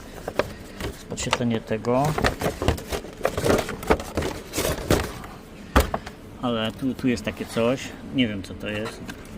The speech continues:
Coś wymyślili, ale po prostu nie wykonali tego projektu chyba. No rzeźnia. <laughs> Rzeźnia. Ja teraz muszę znaleźć lin do,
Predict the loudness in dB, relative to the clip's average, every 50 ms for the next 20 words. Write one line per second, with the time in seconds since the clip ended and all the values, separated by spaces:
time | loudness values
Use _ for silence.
0 | -12 -8 -6 -4 -4 -2 0 0 0 0 -2 -2 -2 0 2 2 0 0 -2 -10
1 | -14 -14 -14 -14 -14 -14 -8 -6 -6 -6 -6 -6 -6 -2 -2 0 0 -2 -4 -6
2 | -8 -8 -10 -8 -6 -6 -4 -6 -6 -8 -12 -14 -14 -14 -14 -14 -14 -12 -12 -12
3 | -12 -12 -12 -12 -12 -12 -10 -10 -10 -8 -6 -4 -4 -4 -4 -2 0 0 0 0
4 | 0 -2 -4 -4 -6 -4 -2 0 0 0 0 -2 -4 -6 -4 -2 -2 0 2 2
5 | 2 0 -2 -8 -14 -14 -14 -14 -14 -14 -14 -14 -16 -14 -14 -14 -14 -14 -14 -16
6 | -16 -12 -6 -4 0 2 4 6 6 6 4 2 2 2 0 0 4 8 8 8
7 | 8 6 2 -10 -14 -12 -12 -10 -8 -6 -6 -6 -6 -6 -6 -8 -10 -12 -14 -12
8 | -8 -4 -2 0 0 0 0 0 0 -2 -2 -4 -8 -14 -14 -16 -16 -16 -16 -16
9 | -14 -16 -16 -16 -14 -14 -14 -14 -14 -14 -16 -14 -14 -14 -12 -8 -6 -4 0 2
10 | 2 2 2 0 0 -2 0 2 4 4 4 4 4 4 6 6 8 6 6 4
11 | 2 -2 -8 -12 -14 -14 -14 -14 -14 -16 -16 -16 -16 -16 -16 -16 -16 -16 -14 -14
12 | -14 -14 -12 -12 -12 -12 -12 -12 -12 -12 -12 -10 -10 -10 -10 -10 -10 -10 -10 -4
13 | 0 0 0 -2 -4 -10 -6 -2 0 2 4 4 2 2 0